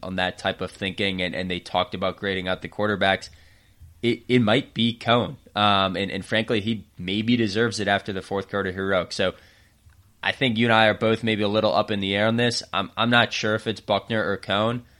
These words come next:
I was leaning Buckner, now I'm kinda leaning Coan, and I think we're all gonna be on the edge of our seat the next two weeks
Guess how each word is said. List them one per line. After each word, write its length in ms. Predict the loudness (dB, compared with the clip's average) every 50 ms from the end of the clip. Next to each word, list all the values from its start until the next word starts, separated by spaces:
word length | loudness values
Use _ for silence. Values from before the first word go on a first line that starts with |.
| _ _ _ _ _
I 200 | 0 2 4 4
was 220 | 4 4 0 0 0
leaning 300 | 0 0 2 2 2 4
Buckner, 380 | 4 4 4 4 0 0 2
now 160 | 2 2 2
I'm 160 | 2 0 -2 -8 _
kinda 240 | -2 -2 0 0 0
leaning 260 | -2 -2 -2 -2 -2
Coan, 300 | -2 0 0 2 2 2
and 100 | 2 0
I 60 | 0
think 280 | 0 -2 -4 -6 -4 -6
we're 120 | -2 0
all 100 | 0 0
gonna 140 | 0 -2 -2
be 100 | 0 0
on 80 | 0 0
the 80 | 0
edge 180 | 0 -2 0 -2
of 120 | -4 -2
our 80 | -2 -4
seat 240 | -4 -4 -4 -4 -4
the 80 | -4
next 240 | -6 -6 -6 -8 -8
two 120 | -8 -6 -4
weeks 300 | -4 -4 -4 -6 -12